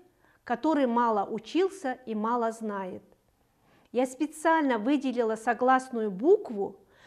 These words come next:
чтобы вы запомнили их различие: невежа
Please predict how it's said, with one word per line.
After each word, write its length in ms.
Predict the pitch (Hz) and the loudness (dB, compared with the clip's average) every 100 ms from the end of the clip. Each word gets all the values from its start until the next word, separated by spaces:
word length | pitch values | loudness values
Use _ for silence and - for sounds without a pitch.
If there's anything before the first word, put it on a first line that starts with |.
| - | -20
чтобы 380 | - 285 240 262 | -4 0 2 2
вы 160 | 302 | 2
запомнили 840 | 294 262 254 320 427 427 294 220 208 | 0 0 0 2 4 4 2 2 0
их 380 | - 285 330 | -2 -4 -4
различие: 800 | 302 302 285 262 220 - 196 160 - _ _ - | -2 -4 -2 -2 -2 -8 -10 -10 -16 _ _ -8
невежа 880 | 214 196 226 392 403 262 196 - | -6 -4 0 2 0 -2 -4 -6